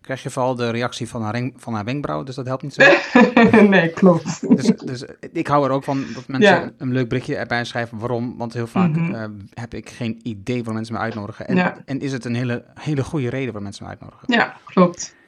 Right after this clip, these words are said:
Speaker 2: Klopt.
Speaker 1: Vivi, d-, dank je wel voor jouw tijd en voor je, ehm,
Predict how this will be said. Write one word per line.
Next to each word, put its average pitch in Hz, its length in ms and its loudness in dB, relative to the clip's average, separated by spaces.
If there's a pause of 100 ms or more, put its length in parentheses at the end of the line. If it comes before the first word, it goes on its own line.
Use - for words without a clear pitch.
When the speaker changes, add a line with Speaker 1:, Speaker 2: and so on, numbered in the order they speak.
Speaker 2:
Klopt. 175 280 -6
Speaker 1:
Vivi, 85 340 -4 (200)
d-, - 160 -14
dank 160 320 -4
je 143 80 -6
wel 135 280 -4
voor 123 400 -8
jouw 113 380 -4 (140)
tijd 143 440 -2
en 117 440 -6
voor 117 360 -8
je, 107 320 -8 (120)
ehm, 107 240 -12